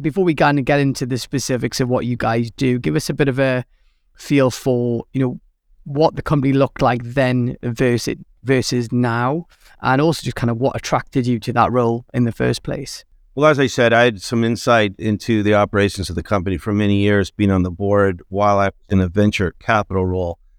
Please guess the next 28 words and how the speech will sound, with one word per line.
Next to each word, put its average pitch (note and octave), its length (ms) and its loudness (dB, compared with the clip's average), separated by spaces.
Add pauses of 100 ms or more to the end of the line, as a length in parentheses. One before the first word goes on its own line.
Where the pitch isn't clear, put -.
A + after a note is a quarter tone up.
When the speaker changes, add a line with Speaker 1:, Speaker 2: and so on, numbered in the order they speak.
(240)
Speaker 2:
And G#2+ 260 0
the B2+ 80 -2
company's G#3+ 400 0
changed C#3 360 0
quite A#2 340 2
substantially. G#2 1000 -2
Initially, A2 560 2
the G2 120 2
focus - 640 -2
was G#2 280 0
on, G2 440 2 (160)
uh, F#2+ 160 2
stem A#2 300 0
cell G#2 180 0
technology F#2+ 800 -2 (520)
and G#2 180 0
using G#2+ 320 2
that G#2 180 -2
technology G2 840 0 (140)
in, G2 440 -2 (720)
uh, G2+ 200 -6
in A2 120 0
a G#2 60 2
manner G#2+ 360 2
to G2+ 420 -2
revive G2+ 480 2
older G2+ 340 0
drugs A2+ 640 0